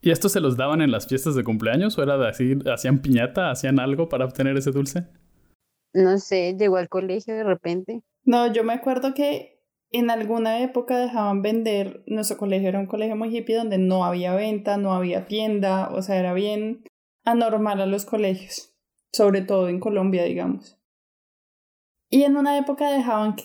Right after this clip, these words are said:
Speaker 3: creo que era los martes o los miércoles, los chicos de once,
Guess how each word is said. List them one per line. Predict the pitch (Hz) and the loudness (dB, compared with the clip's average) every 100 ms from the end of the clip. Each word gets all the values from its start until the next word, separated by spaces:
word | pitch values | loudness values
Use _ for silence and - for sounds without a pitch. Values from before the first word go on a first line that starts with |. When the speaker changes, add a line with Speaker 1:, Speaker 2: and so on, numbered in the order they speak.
| - | -2
Speaker 3:
creo | 214 196 | -2 -2
que | 226 | -2
era | |
los | 247 220 185 190 | 0 0 0 0
martes | 202 247 254 269 262 | 2 0 -2 0 0
o | 269 | 2
los | 247 208 | 2 2
miércoles, | 220 214 220 233 247 - | 0 0 -2 -2 -2 -4
los | 226 247 247 | -2 -2 -2
chicos | - 269 285 277 254 | -2 -2 0 0 0
de | 277 | 0
once, | 285 269 233 - 262 359 | 2 2 0 0 0 -2